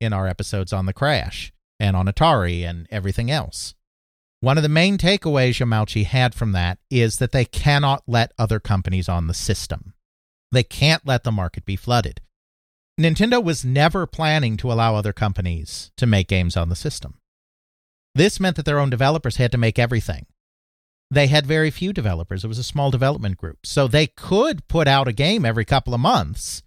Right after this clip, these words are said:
but if they did that, they were only going to be simple games. They were never going to have a kind of breakthrough, stunning game because they're riding the tiger and they can't get off. There's no time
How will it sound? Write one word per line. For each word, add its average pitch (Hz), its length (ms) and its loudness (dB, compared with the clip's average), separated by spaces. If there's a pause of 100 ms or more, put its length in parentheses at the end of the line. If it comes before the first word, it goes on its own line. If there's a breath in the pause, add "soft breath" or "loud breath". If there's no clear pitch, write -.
(360)
but 156 320 4 (240)
if 151 160 -2
they 156 140 2
did 190 220 2
that, 196 220 4
they 147 100 0
were 143 140 0
only 170 180 0
going 156 200 -2
to 139 60 -4
be 135 120 -4
simple 147 520 -2
games. 92 420 -6
They 143 140 0
were 143 100 0
never 147 500 0
going 131 380 -2
to 120 100 2
have 113 580 2 (340)
a 127 60 4
kind 139 240 0
of 107 140 -6
breakthrough, 127 500 -2
stunning 113 480 0
game 127 340 0
because 110 320 -2 (120)
they're 143 120 4
riding 151 340 2
the 127 80 -6
tiger 156 340 0
and 120 100 -4
they 123 80 -2
can't 143 220 -4
get 131 100 0
off. 147 240 0
There's 139 220 -4
no 151 100 0
time 123 760 0